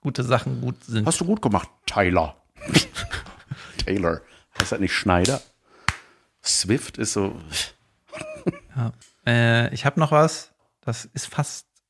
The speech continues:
Speaker 1: es ist, geht in die Unterragend-Richtung, aber
Speaker 2: Oh,
Speaker 1: ich hab mir das
Speaker 2: herrlich.
Speaker 1: aufgeschrieben, weil ich dachte so, „Alter, was ist,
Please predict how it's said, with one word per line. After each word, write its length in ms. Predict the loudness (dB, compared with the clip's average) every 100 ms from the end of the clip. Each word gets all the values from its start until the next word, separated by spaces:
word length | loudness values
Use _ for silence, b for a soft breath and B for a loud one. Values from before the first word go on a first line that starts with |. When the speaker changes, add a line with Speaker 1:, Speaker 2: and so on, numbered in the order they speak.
| _
Speaker 1:
es 140 | -8 -6
ist, 140 | -2
geht 180 | 2 2
in 60 | 2
die 140 | -2
Unterragend-Richtung, 920 | -2 0 2 2 2 -2 -4 -2 -2
aber 260 | 2 4 4
Speaker 2:
Oh, 20 |
Speaker 1:
ich 80 | 4
hab 100 | 4
mir 60 | 4
das 80 | 4
Speaker 2:
herrlich. 40 |
Speaker 1:
aufgeschrieben, 500 | 2 2 -2 -2 -2
weil 60 | -2
ich 60 |
dachte 200 | -4 -6
so, 160 | -4 -4
„Alter, 260 | -4 -4 -4
was 240 | -6 -10 -12
ist, 300 | -14 -14